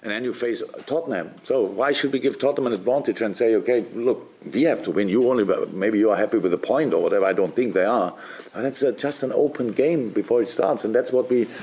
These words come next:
have to make sure that we are really ready for that. Not going nuts. So not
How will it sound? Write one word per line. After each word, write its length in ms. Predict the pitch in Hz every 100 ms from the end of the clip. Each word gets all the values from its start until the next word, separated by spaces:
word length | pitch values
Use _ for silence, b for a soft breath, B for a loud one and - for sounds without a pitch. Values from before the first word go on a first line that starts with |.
| B B
have 120 | 110 -
to 80 |
make 160 | 120 101
sure 180 | 143 139
that 160 | 113
we 80 | 110
are 80 | 104
really 320 | 110 139 117
ready 300 | 104 123 117
for 200 | - 101 98
that. 260 | 135 104
Not 240 | 98 131 -
going 500 | 104 123 131 104 92
nuts. 320 | 127 - -
So 300 | - 104 107
not 340 | 104 110 131